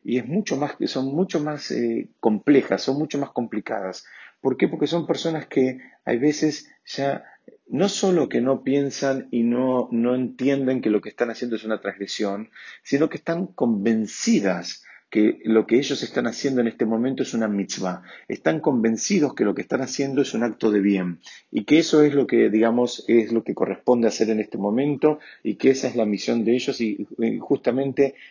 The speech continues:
eh, tienen ese, ese, esa tintura que mezcla, digamos, a sus propias debilidades y las, las, las tiñe, eh, de, en, en, en forma de una mitzvah. Entonces ahora ellos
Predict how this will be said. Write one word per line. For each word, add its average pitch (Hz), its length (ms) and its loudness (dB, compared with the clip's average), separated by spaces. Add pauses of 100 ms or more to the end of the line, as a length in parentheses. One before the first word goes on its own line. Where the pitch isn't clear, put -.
(120)
eh, - 320 0
tienen 139 460 0
ese, 123 520 0
ese, 117 600 0 (280)
esa 113 320 -2
tintura 110 840 2 (280)
que 104 580 4
mezcla, 110 880 -2 (200)
digamos, 113 540 2
a 92 140 0
sus - 280 -4
propias 135 360 2
debilidades 123 840 2 (240)
y 110 100 2
las, 104 260 0
las, 98 300 0
las 101 200 -2
tiñe, 139 580 2 (240)
eh, 101 400 2
de, 104 440 4
en, 98 340 -4
en, - 280 -4
en 101 140 -2
forma 127 360 2
de 113 60 2
una 113 160 0
mitzvah. 95 520 -2 (200)
Entonces 120 340 -6
ahora 131 400 4
ellos - 360 -2